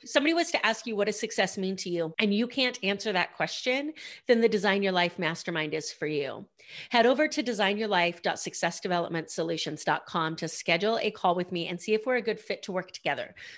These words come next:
The sooner you do, the sooner you can start living the life you've always wanted instead of chasing an illusion that you'll never obtain.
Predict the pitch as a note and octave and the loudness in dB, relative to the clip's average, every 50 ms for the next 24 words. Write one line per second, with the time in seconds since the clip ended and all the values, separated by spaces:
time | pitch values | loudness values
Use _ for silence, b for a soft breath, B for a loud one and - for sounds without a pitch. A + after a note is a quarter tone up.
0 | B B A#3 G#3+ - - A3+ G#3+ A#3 A#3+ C4 D4 C#4+ A3+ A3+ G#3 G3 F#3+ F#3+ F#3+ | B B -2 0 0 0 0 0 2 2 2 0 0 2 2 2 4 2 2 -2
1 | G3 F#3+ F#3 - - F#3 F#3 G3 G3 F#3+ F#3+ G3 F3+ - - F3+ F3 - - D#3+ | -4 -6 -4 -2 -2 -2 0 0 -2 -4 -4 -6 -8 -6 -4 -4 -4 -4 -4 -6
2 | D#3 D3+ E3+ F3+ F3+ F3+ E3+ D#3+ D#3 D3+ D#3 - - E3+ - - E3 E3 E3+ D#3+ | -6 -6 -6 -6 -6 -6 -4 -4 -4 -6 -6 -8 -14 -12 -6 -6 -6 -6 -6 -10
3 | - D3 C#3+ D3 E3+ G3+ A3 A3 - F#3+ F#3+ F#3+ - G#3+ F#3+ G3 F#3+ - - - | -10 -10 -10 -8 -6 -6 -8 -8 -10 -12 -12 -10 -10 -8 -8 -8 -8 -10 -10 -8
4 | A3 - - A3+ A3 G#3+ - G3+ G3+ F#3 F3 E3+ E3+ E3 D#3 - C#3 C3+ D3 D3+ | -8 -8 -8 -8 -10 -8 -8 -8 -8 -8 -8 -8 -10 -10 -8 -10 -10 -10 -12 -12
5 | - E3+ D#3 D3+ E3 D#3+ D3+ - D#3 D#3 - - - - - - - - - | -10 -10 -10 -8 -8 -10 -10 -10 -10 -10 -12 -14 -16 -16 -16 -14 -16 -16 -20